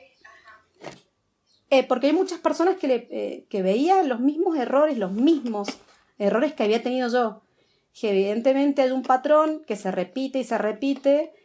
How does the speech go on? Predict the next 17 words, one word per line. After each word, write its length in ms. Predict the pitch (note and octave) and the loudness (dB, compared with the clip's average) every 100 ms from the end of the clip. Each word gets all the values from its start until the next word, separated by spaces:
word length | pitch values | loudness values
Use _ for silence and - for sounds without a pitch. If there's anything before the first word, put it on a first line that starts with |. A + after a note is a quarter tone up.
| _ | _
y 100 | F#3+ | -6
que 100 | G3+ | -2
la 80 | F#3+ | -2
gente 340 | B3 A#3 C#4+ | -2 -4 -4
falla 500 | C#4+ C4+ C#4 D4+ D#4+ - | 2 2 4 0 -6 -8
en 140 | G#3 | -6
lo 80 | G3+ | -4
mismo. 500 | G3+ G3 G3 F3 G#3 | -4 -6 -6 -10 -10
La 100 | G3 | -10
gente 280 | F#3+ G#3+ C4+ | -10 -6 -6
creativa 760 | C4 A#3+ A#3 C#4 C#4+ C#4 D#4+ - _ _ _ _ | -4 -4 -2 0 2 2 2 -4 _ _ _ _
o 140 | G3+ | -8
que 180 | F#3+ F#3+ | -2 0
hace 380 | F#3 A3 G#3+ - | -2 -4 -10 -12
producción 540 | - G#3+ G3+ - B3 A#3+ | -10 -8 -8 -6 -4 -2
manual, 640 | G#3+ G#3+ A3 A#3 A#3 A3+ | -4 -4 -4 -2 -2 0
artesanal, 760 | F#3+ F#3+ F#3+ F#3 G3 A#3 C#4 | -2 -4 -10 -6 -4 -2 -2